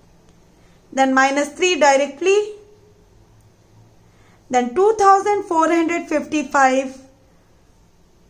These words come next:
two thousand is not possible, so plus five thousand minus three thousand, then four hundred directly, then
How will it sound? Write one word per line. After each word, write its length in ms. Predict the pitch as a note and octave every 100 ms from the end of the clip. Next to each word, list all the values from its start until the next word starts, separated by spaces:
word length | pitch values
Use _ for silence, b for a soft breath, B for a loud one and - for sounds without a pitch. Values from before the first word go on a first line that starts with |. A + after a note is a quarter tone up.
| _
two 140 | C#4+ C#4
thousand 420 | C#4 C4+ C#4 D4
is 160 | D4
not 260 | C4+ E4+ F#4+
possible, 640 | F4+ E4 - D#4 C4+ C#4+ C#4
so 480 | - E4+ A#4 - - _ _ _ _ _ _
plus 480 | C4 B3+ B3+ B3 - _ _
five 240 | C#4+ D4 -
thousand 520 | G4+ F#4 F#4 G4+ F#4+
minus 380 | D#4 C#4+ C4 C4 C4
three 260 | - E4+ F4+
thousand, 600 | F#4 F4+ D#4+ G4 G#4 - - - b b b b b b _ _ _ _ _ _ - _ _ _ _ _ _ _ -
then 300 | A#3+ A#3+ A#3
four 420 | - E4 F4+ F#4 - - - -
hundred 400 | C#4+ C4+ C#4 A#3+
directly, 840 | C4 C4+ D#4 E4 F#4 G4+ G#4 - - _ _ _ _ _ _ _ _ _ _ _ _ _
then 600 | A#3+ A3+ B3 A#3+ A#3 -